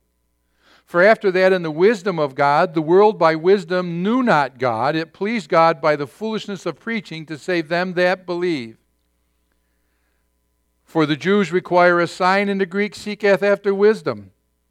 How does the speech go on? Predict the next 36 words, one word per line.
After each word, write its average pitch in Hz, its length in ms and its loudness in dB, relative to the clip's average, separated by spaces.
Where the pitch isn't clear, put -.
But 156 140 0
we 226 180 -2
preach 196 380 -8
Christ 180 340 -2
crucified, 165 600 -4
unto 165 220 -2
the 165 100 -4
Jews 180 380 -4
a 175 80 -4
stumbling 185 520 -2
block, 127 380 -2
and 165 140 -4
unto 170 260 -4
the 160 80 -4
Greeks 208 420 -6
foolishness. 220 840 -6
But 175 140 2
unto 180 280 2
them 190 240 2
which 190 220 -4
are 165 140 0
called, 170 500 2
both 160 240 -2
Jews 185 320 -6
and 160 160 -10
Greeks, 160 420 -6
Christ 180 460 0
the 175 80 -6
power 185 420 2
of 147 140 -12
God 160 240 -2
and 190 100 -6
the 185 60 -6
wisdom 190 380 -6
of 127 100 -10
God. 110 400 -10